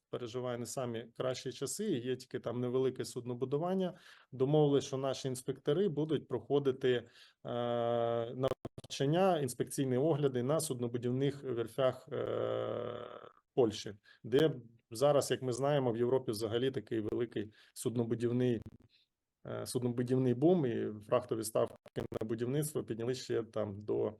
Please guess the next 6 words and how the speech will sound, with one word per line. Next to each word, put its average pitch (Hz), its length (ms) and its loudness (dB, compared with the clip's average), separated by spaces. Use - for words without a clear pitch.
до 113 180 -4
кризи 135 260 6
дві - 80 -12
тисячі 123 220 -2
восьмого 117 520 4
року. 98 320 -4